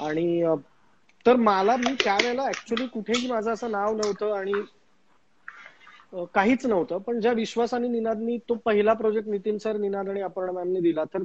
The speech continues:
त्याच्या मागचं काय, म्हणजे मला हे असं आवडेल की just मी आता इथे आहे म्हणून नाही, पण आपल्याकडे नक्कीच आता बघणारे अनेक नवीन लोक सुद्धा आहेत, काही एकत्र आपल्या बरोबर काम केलेलेही लोक आहेत. तर तेव्हा तू काय नक्की विचार करतोस? कारण की हे इतकं महत्वाचं आहे. work झाल्यानंतर सगळे म्हणतात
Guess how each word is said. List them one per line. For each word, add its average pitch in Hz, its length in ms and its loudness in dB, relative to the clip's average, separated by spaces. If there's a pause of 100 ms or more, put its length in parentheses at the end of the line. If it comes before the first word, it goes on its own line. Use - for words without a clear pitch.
त्याच्या 190 280 0
मागचं 226 420 -4
काय, 220 300 2 (600)
म्हणजे 180 140 2
मला 226 220 4
हे 240 120 2
असं 262 240 -4
आवडेल 240 340 -2
की 269 80 -12
just 220 280 -8
मी 220 240 -8
आता 220 220 -8
इथे 220 200 -4
आहे 214 160 -2
म्हणून 214 300 -2
नाही, 196 220 -2
पण 214 220 -2 (420)
आपल्याकडे 220 400 2
नक्कीच 240 440 0
आता 226 220 2
बघणारे 202 400 2
अनेक 214 300 2
नवीन 208 280 -2
लोक 208 240 2
सुद्धा 196 360 0
आहेत, 190 200 2 (100)
काही 190 340 0 (180)
एकत्र 185 340 -2
आपल्या 196 260 2
बरोबर 190 280 -2
काम 180 280 -4
केलेलेही 180 420 -4
लोक 143 220 -6
आहेत. 113 200 -10 (540)
तर 196 40 -6 (120)
तेव्हा 226 200 8
तू 285 120 6
काय 247 260 8
नक्की 262 280 2
विचार 190 320 0
करतोस? 147 380 -8
कारण 196 200 -4
की 208 120 -6
हे 233 120 0
इतकं 240 460 -4
महत्वाचं 214 520 -2
आहे. 160 220 0
work 233 140 2
झाल्यानंतर 220 600 -2
सगळे 220 360 2
म्हणतात 220 260 0